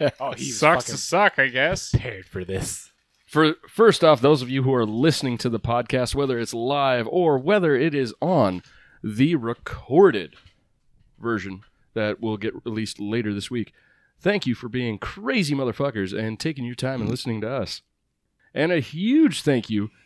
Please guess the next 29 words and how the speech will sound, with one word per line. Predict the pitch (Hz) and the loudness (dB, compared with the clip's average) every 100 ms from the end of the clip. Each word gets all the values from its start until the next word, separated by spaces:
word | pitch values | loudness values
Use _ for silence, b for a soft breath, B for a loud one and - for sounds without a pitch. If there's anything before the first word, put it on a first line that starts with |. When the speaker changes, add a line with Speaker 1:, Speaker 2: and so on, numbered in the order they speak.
| - | 2
Speaker 3:
to | 151 | 6
our | 156 | 6
Patreons | 135 170 - 120 98 90 - | 6 4 4 2 2 0 -2
that | 127 135 | 0 0
support | 127 - 202 | 2 6 8
our | 196 | 8
content | - 139 139 123 104 110 b b | 4 0 0 -2 -4 -6 b b
and | b 143 131 - _ | b -2 -2 -6 _
decide | 131 - 160 156 139 | -6 -2 0 -2 0
we're | 208 | -2
gonna | 220 160 | 0 0
give | 123 147 | 0 0
money | 127 170 139 | 0 0 -2
to | 110 | 0
these | 139 135 | 0 -2
crazy | - 156 143 | -2 -4 -2
motherfuckers | 151 147 113 90 90 - - _ _ _ _ _ - | -4 -2 -2 -2 -6 -8 -14 _ _ _ _ _ -6
and | 107 104 104 - _ _ | -4 -2 -4 -10 _ _
see | - 113 | -4 -2
what | 95 92 | -2 -4
it's | - | -6
all | 87 | -6
about. | 85 120 98 _ _ _ _ | -4 -4 -4 _ _ _ _
Remember, | 123 131 170 151 117 | 0 4 6 4 0
if | 120 | 0
you | 117 | -4
join | 98 147 185 | -2 -2 -2
our | 156 | -2
Patreon, | 135 143 160 107 87 | 0 0 0 -2 -6